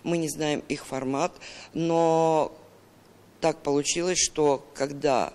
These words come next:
спектакль был закончен, весь зал долго аплодировал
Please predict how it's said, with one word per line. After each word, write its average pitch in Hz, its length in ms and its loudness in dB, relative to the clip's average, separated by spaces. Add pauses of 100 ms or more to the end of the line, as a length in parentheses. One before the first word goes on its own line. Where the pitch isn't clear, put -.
спектакль 117 580 -8
был 120 220 -8
закончен, 147 640 -6 (640)
весь 175 240 2 (120)
зал 101 220 -2 (880)
долго 165 540 2 (140)
аплодировал 127 840 -4